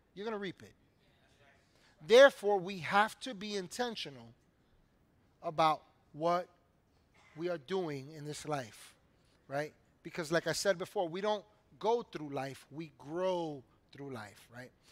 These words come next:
So I just wanna give you three simple things from the scripture on staying planted, but staying planted for growth.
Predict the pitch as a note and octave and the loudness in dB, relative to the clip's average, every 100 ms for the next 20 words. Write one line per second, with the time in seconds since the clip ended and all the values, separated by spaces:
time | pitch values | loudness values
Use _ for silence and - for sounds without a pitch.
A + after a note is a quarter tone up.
0 | - - A3 A#3 F4+ F4 A3+ C4 A#3+ A#3+ | -20 -8 -6 -2 -2 0 0 0 0 -4
1 | G3 _ _ _ - A#3 C4 - B3+ A#3 | -6 _ _ _ -6 -2 -2 0 -2 -2
2 | A3 G#3 F#3+ D3+ - - - _ _ _ | 2 4 4 0 -10 -14 -18 _ _ _
3 | _ - F3 D#3+ - F#3 - C#3+ C#3+ _ | _ -10 -8 -6 -2 -2 -2 -10 -12 _
4 | _ _ _ _ _ _ _ _ F#3 F#3+ | _ _ _ _ _ _ _ _ 4 6
5 | F#3 F3 - - - A#3 B3 - B3+ B3+ | 4 -2 -12 -10 0 0 0 0 2 2
6 | - D3+ - _ _ _ _ _ F#3 - | 0 -6 -8 _ _ _ _ _ -10 -4
7 | A#3+ C4+ B3+ B3 B3 - - E3 C3+ C#3 | -2 -2 -2 0 0 -2 -10 -14 -12 -12
8 | G#2+ - - | -12 -18 -20